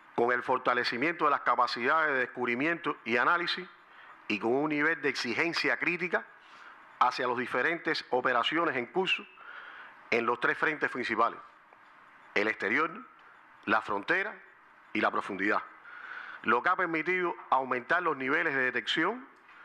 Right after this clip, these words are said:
procesos penales, imputados y sancionados,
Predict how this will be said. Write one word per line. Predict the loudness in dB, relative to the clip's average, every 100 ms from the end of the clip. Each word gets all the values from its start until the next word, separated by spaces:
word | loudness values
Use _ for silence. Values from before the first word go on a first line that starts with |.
| -18 -18 -18 -18 -20 -20 -20 -16 -4
procesos | 0 0 0 -2 -4 -2
penales, | 0 2 0 -2 -4 -8 -12 -20 -4
imputados | -2 -2 -2 2 2 2 -2 -12 -20 _
y | -4 0
sancionados, | 0 2 2 4 2 0